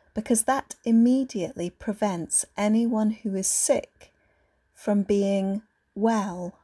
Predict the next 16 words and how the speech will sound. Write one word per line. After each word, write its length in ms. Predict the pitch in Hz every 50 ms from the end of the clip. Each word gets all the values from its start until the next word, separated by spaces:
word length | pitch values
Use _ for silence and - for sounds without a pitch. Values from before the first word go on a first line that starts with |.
| _ _ _ _ _ _ _ _ _ _ _ _ _ _ _ _ _ _ _ _ _ _ _ _ _ _ _ _ _ - - - - -
And 180 | - 226 226 233
of 120 | 240 -
course, 480 | - - - 269 269 269 - - - - - _ _ _ _ _
that 220 | - 247 254 - -
is 100 | 254 - -
part 440 | - - - 214 214 220 - -
of 100 | 226 -
our 160 | 202 196 190 185
denial 680 | - 196 190 190 185 175 180 185 185 180 180 180 180
as 200 | 180 170 - -
human 400 | - - 180 170 170 165 170 160
beings, 760 | 151 165 160 156 151 151 151 156 165 170 180 - - - - _ _ _ _ _ _ _ _ _ _
that 200 | - - - -
sickness 600 | - - - - - - - 190 185 208 - -
and 180 | 190 185 180 -
death 280 | 190 160 - - -